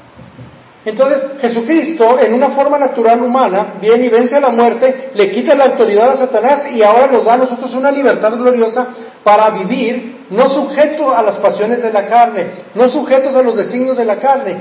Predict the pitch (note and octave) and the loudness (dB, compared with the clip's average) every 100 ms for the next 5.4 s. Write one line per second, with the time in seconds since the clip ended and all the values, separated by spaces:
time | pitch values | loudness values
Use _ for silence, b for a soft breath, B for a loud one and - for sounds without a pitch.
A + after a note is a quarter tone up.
0 | B - - F#3+ E3 - - - - F3+ | B -14 -6 -2 -2 -2 -10 -12 -6 -4
1 | A3 D4 C4 A#3 G3 F3 F3+ G#3+ A#3 A3+ | -4 -2 0 2 2 0 0 -2 0 0
2 | G#3 B3 - B B - G#3+ A#3+ C4+ C4 | 0 -2 -6 B B 0 2 4 2 0
3 | C4 D4+ B3 A3+ G#3+ A3 - - - F#3+ | 0 0 -2 -2 -2 -4 -6 -14 -6 -4
4 | F3+ - F#3 G3 G3 F#3 E3+ F3+ F3+ D3 | -4 -4 -2 0 -2 0 0 0 -4 -6
5 | D3 E3+ E3 | -4 -6 -8